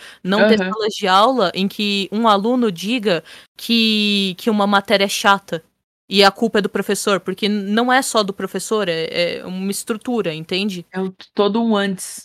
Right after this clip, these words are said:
Speaker 1: É todo, todo um antes, é
Speaker 2: Uhum.
Speaker 1: todo o histórico da família do aluno, é todo o histórico da, da escola, do professor, da sociedade. Às vezes são, tipo, preconceitos enraizados. Eu quero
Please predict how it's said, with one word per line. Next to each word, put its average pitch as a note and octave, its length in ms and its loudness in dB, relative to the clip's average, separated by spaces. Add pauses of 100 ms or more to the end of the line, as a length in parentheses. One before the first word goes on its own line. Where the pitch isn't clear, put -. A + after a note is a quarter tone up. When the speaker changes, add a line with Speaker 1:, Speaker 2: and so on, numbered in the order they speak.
Speaker 1:
É G3+ 120 4
todo, B3 440 2
todo C4+ 260 0
um C4+ 140 0
antes, A3 400 0
é F3+ 500 4
Speaker 2:
Uhum. F3 60 -6 (160)
Speaker 1:
todo A#3 160 0
o - 20 -4
histórico A3 400 0
da G3+ 80 0
família G3+ 320 -2
do F#3+ 100 -4
aluno, G3 380 -2
é - 20 -4
todo G3+ 220 -6
o - 20 -6
histórico G3+ 480 -4 (280)
da, F#3 640 4
da F#3 220 0
escola, G#3+ 680 2
do G3+ 140 -4
professor, G#3 800 -2 (220)
da G#3 180 2
sociedade. G3+ 760 2
Às G3+ 220 0
vezes A#3 260 0
são, A#3+ 220 -2
tipo, A#3 300 -8
preconceitos A#3 680 -4
enraizados. G3+ 640 -2 (540)
Eu D4+ 160 4
quero B3+ 500 2